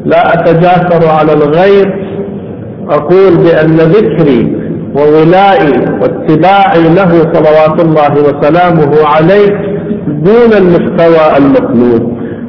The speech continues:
السبب في ذلك إخواني أمور. أولا، أولا طبيعة الإنسان طبيعة تعتقد بالشهود،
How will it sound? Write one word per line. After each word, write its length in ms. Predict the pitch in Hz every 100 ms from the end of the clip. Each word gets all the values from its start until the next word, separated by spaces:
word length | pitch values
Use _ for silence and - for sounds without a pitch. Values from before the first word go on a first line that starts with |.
| - -
السبب 600 | 165 - 214 208 208 202
في 60 |
ذلك 420 | 185 196 196 190 170
إخواني 460 | 170 180 180 180 180
أمور. 640 | 180 180 214 196 185 202
أولا، 720 | 208 202 190 190 190 - - - - - - - -
أولا 760 | 185 196 190 180 175 170 160 - - 165
طبيعة 480 | 165 196 180 170 175
الإنسان 800 | 160 165 151 - 180 180 175 -
طبيعة 880 | 156 160 175 175 156 156 175 175 -
تعتقد 720 | 165 175 - 185 185 170 170 156
بالشهود، 920 | - - 180 165 202 170 110 -